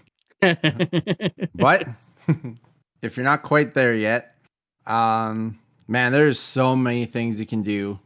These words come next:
Speaker 2: for D M tools to bring immersion to the table. Uh, as a player, you can, uh, and a D M, you can dress up, wear a costume. I just, I'll have, I have elf ears, uh,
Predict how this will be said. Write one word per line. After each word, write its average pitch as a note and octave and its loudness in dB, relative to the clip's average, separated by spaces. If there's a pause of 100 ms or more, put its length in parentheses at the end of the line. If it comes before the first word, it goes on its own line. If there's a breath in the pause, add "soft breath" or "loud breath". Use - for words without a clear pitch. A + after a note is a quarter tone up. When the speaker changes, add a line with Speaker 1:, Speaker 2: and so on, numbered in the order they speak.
(420)
Speaker 2:
for A#2 -6
D A2 -2
M A2 0
tools A2 0
to G2+ -4 (120)
bring G#2+ -2
immersion G#2 -2
to A2 -4
the G2+ -8
table. A2 0 (480 soft breath)
Uh, G#2 2
as A#2 4
a A#2 4
player, C#3+ 4
you B2+ 2
can, G2+ -2 (200)
uh, B2 0
and B2 0
a A#2+ 2
D G#2 -2
M, A#2 -4
you B2+ -4
can G#2+ -4
dress G#2 -2
up, A#2+ -2 (680)
wear G#2+ -6
a - -10
costume. A2 0
I A2 2
just, A2 -4
I'll B2 2
have, A#2 0
I A2+ 2
have A#2 0
elf A2+ 0
ears, A2+ 0
uh, F2+ -8